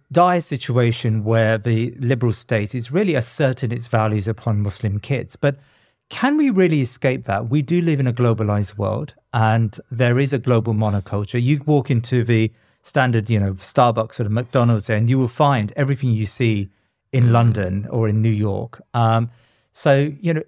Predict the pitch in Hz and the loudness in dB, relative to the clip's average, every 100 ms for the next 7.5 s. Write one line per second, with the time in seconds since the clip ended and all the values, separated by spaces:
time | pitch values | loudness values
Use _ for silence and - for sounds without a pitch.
0 | - 220 220 185 - 139 151 147 - - | -2 0 2 -2 -2 0 2 2 0 -2
1 | 185 156 98 101 107 151 160 - 151 139 | 0 0 -2 -6 -4 -2 -2 -2 -4 -4
2 | - 165 175 160 - 143 127 131 - - | 0 2 2 0 0 2 2 -2 -8 -14
3 | - 139 131 - 107 104 107 - 170 175 | 0 2 2 -2 -4 -2 -4 -4 -2 0
4 | 131 120 120 110 - 113 120 110 117 _ | 0 -2 -4 -2 0 0 0 -4 -4 _
5 | _ _ _ - 135 160 143 - 135 117 | _ _ _ -2 0 0 -2 -2 -4 -2
6 | 123 - 120 123 120 120 110 104 151 - | -4 -2 2 2 2 -2 -4 -2 -4 -4
7 | - 185 156 143 | 0 0 0 -6